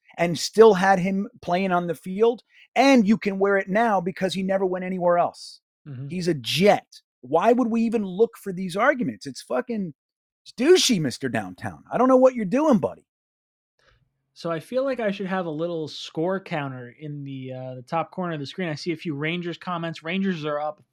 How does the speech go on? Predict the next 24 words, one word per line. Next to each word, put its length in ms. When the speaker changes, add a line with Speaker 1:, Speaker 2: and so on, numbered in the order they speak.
Speaker 2:
three 420
to 200
one 580
Speaker 1:
Ah. 240
Speaker 2:
on 100
the 100
Hurricanes 840
with 240
nine 340
minutes 280
left 240
in 100
the 80
third 340
period. 460
Uh, 200
gonna 240
tie 420
the 120
series 460
up 220
if 160
everything 480
holds 480